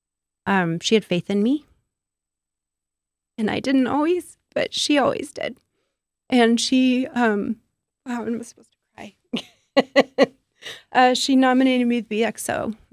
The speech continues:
and for the company. And I said, "I,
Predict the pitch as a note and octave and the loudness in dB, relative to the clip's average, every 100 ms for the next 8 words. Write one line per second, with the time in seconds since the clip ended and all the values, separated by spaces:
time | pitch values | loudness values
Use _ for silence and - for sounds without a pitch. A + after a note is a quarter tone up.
0 | - - G#3+ G#3 G3 G#3 G#3 G#3+ G#3 - | -16 -4 0 0 -2 -4 -4 -6 -8 -8
1 | - G#3 - - G3 G3 G3+ - - - | -8 -10 -12 -10 -6 -6 -6 -6 -4 -4
2 | G3 | -4